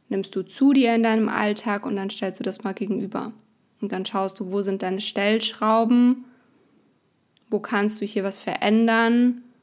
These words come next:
um dann wirklich, ähm, in ein Kaloriendefizit zu kommen, dass du abnimmst. Und was auch immer wieder solche versteckten Kalorien sind, sind einfach wirklich einfach Getränke, also gerade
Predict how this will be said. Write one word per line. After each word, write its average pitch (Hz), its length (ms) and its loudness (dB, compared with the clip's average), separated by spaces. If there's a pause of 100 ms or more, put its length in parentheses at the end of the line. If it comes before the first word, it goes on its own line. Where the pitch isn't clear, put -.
(280)
um 208 360 4
dann 202 340 0
wirklich, 202 800 -4
ähm, 190 600 -6 (1000)
in 226 100 0
ein 220 120 2
Kaloriendefizit 214 840 0
zu 226 100 -10
kommen, 208 260 -2
dass 196 100 -6
du 196 80 -6
abnimmst. 185 640 -6 (440)
Und 208 120 -4
was 233 180 4
auch 240 140 -2
immer 277 400 4
wieder 254 260 4
solche 220 280 -2
versteckten 226 680 -2
Kalorien 220 480 2
sind, 214 240 -2
sind 208 180 -2
einfach 214 400 -2
wirklich 240 400 0
einfach 214 320 -2
Getränke, 285 800 0 (560)
also 208 200 -2
gerade 208 680 0